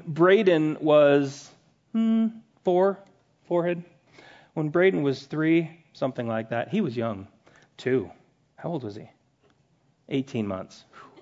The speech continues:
It's a bad day for me. Can I come have lunch with somebody today? Uh,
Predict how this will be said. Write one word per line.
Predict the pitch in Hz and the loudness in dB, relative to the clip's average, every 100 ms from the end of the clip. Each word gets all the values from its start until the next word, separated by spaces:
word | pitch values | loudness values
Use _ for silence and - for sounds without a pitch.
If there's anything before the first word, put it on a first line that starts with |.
| _ 392 _ _ _ _ 466 403 - - _ - - - | _ -20 _ _ _ _ -20 -20 -20 -20 _ -20 -20 -16
It's | - | -4
a | |
bad | 110 127 127 | 2 4 6
day | 131 | 4
for | 127 113 | 4 4
me. | 143 113 - - - - - - - - - - - - - _ _ _ _ _ _ _ _ _ _ _ _ _ _ _ _ _ | 4 2 -2 -18 -20 -20 -20 -20 -20 -20 -20 -20 -20 -20 -20 _ _ _ _ _ _ _ _ _ _ _ _ _ _ _ _ _
Can | - | -4
I | 127 | -4
come | 127 | 0
have | 123 | -2
lunch | 127 131 | 0 -2
with | 139 | -4
somebody | - 135 135 | -6 -2 -2
today? | 135 143 - _ - - - - | -2 -4 -10 _ -20 -20 -20 0
Uh, | - 180 175 170 | 6 8 8 6